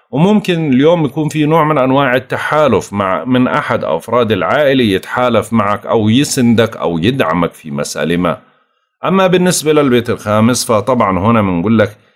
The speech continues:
انتبه أثناء تعاملك مع الأحبة، اليوم ممكن تشعر بتحالف الأحبة حواليك،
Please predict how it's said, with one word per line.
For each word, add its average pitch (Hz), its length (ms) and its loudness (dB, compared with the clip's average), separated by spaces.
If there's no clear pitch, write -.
انتبه 151 720 0
أثناء 107 340 0
تعاملك 90 640 0
مع 82 160 -4
الأحبة، 127 640 -2
اليوم 110 500 2
ممكن 107 440 0
تشعر 120 380 0
بتحالف 104 720 -2
الأحبة 87 540 -4
حواليك، 78 580 -2